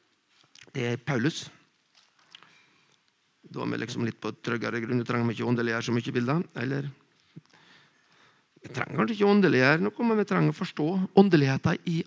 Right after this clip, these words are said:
alt. Eh, Paulus er, er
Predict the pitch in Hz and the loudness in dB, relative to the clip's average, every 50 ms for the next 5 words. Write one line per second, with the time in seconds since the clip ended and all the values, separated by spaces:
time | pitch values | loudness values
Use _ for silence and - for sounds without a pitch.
0 | - - 202 - - - - - _ _ _ - - - - - - _ _ _ | -6 -8 -8 -10 -12 -16 -16 -18 _ _ _ -20 -20 -20 -20 -20 -20 _ _ _
1 | - - - - - - - - - - _ _ _ _ - - 185 190 202 208 | -20 -20 -20 -20 -20 -20 -20 -20 -20 -20 _ _ _ _ -4 0 2 4 6 6
2 | 208 214 - - _ _ _ _ _ _ _ _ _ _ _ _ _ _ _ _ | 6 4 2 -2 _ _ _ _ _ _ _ _ _ _ _ _ _ _ _ _
3 | _ _ _ _ _ _ _ _ _ _ _ _ _ _ _ _ _ _ _ _ | _ _ _ _ _ _ _ _ _ _ _ _ _ _ _ _ _ _ _ _
4 | _ _ _ _ _ _ _ _ _ _ - - 208 214 170 170 175 - - - | _ _ _ _ _ _ _ _ _ _ 0 4 4 6 6 6 4 2 0 2
5 | 185 180 185 - - _ _ _ _ _ _ _ _ - _ _ _ _ _ _ | 2 2 2 2 -2 _ _ _ _ _ _ _ _ -20 _ _ _ _ _ _
6 | _ _ _ _ _ _ _ _ _ - 165 165 - | _ _ _ _ _ _ _ _ _ -4 -2 -2 -4